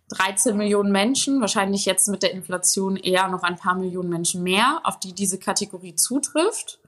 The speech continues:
Und was das dann bedeutet, glaube ich, hat viele Facetten. Da kann man, glaube ich, sehr viel erstmal darüber reden, dass man materiell nicht genug zum Leben hat.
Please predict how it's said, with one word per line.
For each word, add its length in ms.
Und 160
was 200
das 160
dann 160
bedeutet, 800
glaube 180
ich, 60
hat 120
viele 220
Facetten. 600
Da 60
kann 180
man, 300
glaube 160
ich, 60
sehr 180
viel 180
erstmal 360
darüber 280
reden, 220
dass 160
man 140
materiell 500
nicht 180
genug 240
zum 160
Leben 320
hat. 300